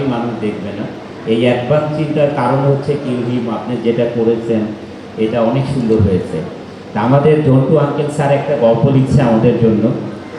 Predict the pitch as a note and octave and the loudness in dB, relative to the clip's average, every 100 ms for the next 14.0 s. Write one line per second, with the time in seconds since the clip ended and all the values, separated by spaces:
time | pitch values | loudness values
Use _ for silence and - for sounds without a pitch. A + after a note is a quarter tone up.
0 | - A2+ A#2 D3 D3+ C#3+ D3 D3+ D3 D#3 | -10 -2 0 2 4 4 4 0 0 -4
1 | - D#3+ - C3+ - - A#2+ B2+ C3 - | -4 -6 -4 -4 -2 -2 2 4 4 4
2 | A2 G#2 G#2+ - - - - - - A#2+ | 2 0 -2 -6 -12 -14 -14 -10 -2 2
3 | C3+ C#3 D3+ D3+ D#3 D#3 D3 C3 C3 C3+ | 2 4 4 4 4 2 2 0 0 0
4 | C3 B2 B2+ B2+ B2 A#2+ A#2+ A2 A2 A2 | -2 -4 -2 0 2 2 4 4 4 4
5 | A2+ A2 A2 G#2 G2+ G2 - F#2 G#2 A2 | 2 0 0 0 0 -2 0 0 2 2
6 | B2 A2 A2 G2+ G#2 - G#2 F#2+ F#2+ - | 2 4 4 2 0 -2 -2 -2 -4 -8
7 | - A#2+ C3 C3 D3 B2+ B2 A#2 A2+ A2 | -4 2 4 4 4 4 4 4 4 4
8 | A2 B2 - C#3 B2+ A#2 A2+ G#2 F#2+ - | 4 2 2 4 4 4 4 4 2 -2
9 | - F3+ G#3 D#3+ D#3 D3+ E3 D#3 E3 C3 | -2 2 2 2 2 2 2 2 4 4
10 | - C#3+ C3 B2+ B2+ A2 G#2 - - - | 4 2 2 2 2 2 0 -2 -8 -12
11 | - - C#3+ D3 D3 C#3+ D3 C#3 C#3+ C#3 | -12 0 2 4 4 4 2 0 2 2
12 | C#3+ C3+ C3 B2 B2 C3 D#3+ D#3 D3+ D3+ | 2 4 4 4 2 4 4 4 4 4
13 | C#3+ D3 D3+ C3+ C#3 B2+ A2+ G#2 F#2 | 4 2 2 2 2 2 0 0 -2